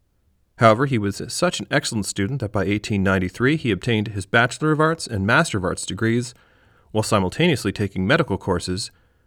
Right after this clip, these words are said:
and passed his medical examinations in eighteen ninety-four, earning his M D.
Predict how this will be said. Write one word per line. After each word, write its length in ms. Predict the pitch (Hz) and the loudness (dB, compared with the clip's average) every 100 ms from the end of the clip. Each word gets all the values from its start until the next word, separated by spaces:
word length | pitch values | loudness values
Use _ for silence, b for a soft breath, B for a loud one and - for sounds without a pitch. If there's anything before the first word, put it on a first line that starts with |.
| - | -4
and 120 | 156 | 0
passed 260 | 170 180 - | 2 2 2
his 120 | 139 | 0
medical 280 | 139 147 127 | 2 2 0
examinations 600 | 98 98 92 90 - 98 | 2 2 2 -2 -4 -2
in 100 | 101 | 0
eighteen 300 | 107 104 95 | -2 0 0
ninety-four, 680 | 90 85 - 147 113 110 - | 0 -2 0 4 4 4 0
earning 240 | 104 92 | 0 0
his 180 | 95 95 | 0 0
M 120 | 90 | 0
D. 300 | 92 120 120 | 0 -4 -6